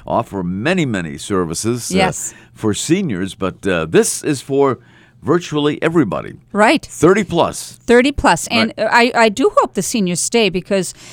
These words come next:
Speaker 2: for thirty years, as a young singer even, I used to think about, uh, what you could really do with vocal technique, breathing technique,
Speaker 1: Yeah.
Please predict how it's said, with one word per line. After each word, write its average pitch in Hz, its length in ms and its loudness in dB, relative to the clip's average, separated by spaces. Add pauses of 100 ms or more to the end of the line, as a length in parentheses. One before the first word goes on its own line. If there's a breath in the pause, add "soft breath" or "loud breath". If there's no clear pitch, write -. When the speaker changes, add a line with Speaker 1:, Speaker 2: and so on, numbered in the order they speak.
(160 loud breath)
Speaker 2:
for 214 420 0 (440)
thirty 403 360 4
years, 285 560 0 (100)
as 190 200 -2
a 208 60 -2
young 214 240 2
singer 233 380 -2
even, 170 400 -8
I 196 120 0
used 214 400 -2
to 190 120 -8
think - 280 -8
about, 185 460 -2 (420 loud breath)
uh, 175 260 -6
what 202 360 2
you 220 140 0
could 180 220 -4
really 247 360 4
do 180 560 2
with 160 580 -2 (220)
vocal 240 420 2
technique, - 720 -6 (420)
breathing 202 440 2
technique, 139 500 -6
Speaker 1:
Yeah. 87 140 -2